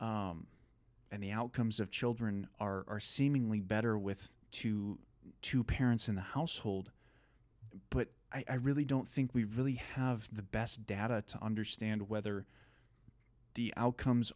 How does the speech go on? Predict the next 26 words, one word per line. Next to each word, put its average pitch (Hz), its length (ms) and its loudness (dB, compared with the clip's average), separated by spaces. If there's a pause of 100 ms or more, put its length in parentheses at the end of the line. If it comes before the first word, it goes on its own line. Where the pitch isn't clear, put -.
are 104 300 2 (680)
better 127 300 4
for 117 200 -2
children 117 580 4
that 104 140 2
have 101 440 -4
two - 180 -2
parents 139 680 2 (600)
versus, 107 680 0 (1200)
uh, 101 380 -2 (360)
whether, 117 400 2
whether 107 380 0
those 104 280 0
parents 110 520 -2
are 98 280 -4 (640)
kind 117 300 -2
of 95 240 -6 (840)
lacking 107 640 2
in 92 220 -2
the, 92 260 0 (140)
the 104 140 -6
use 104 480 -2
of 101 120 -2
language 101 720 0
and, 95 320 -4
and 95 240 -4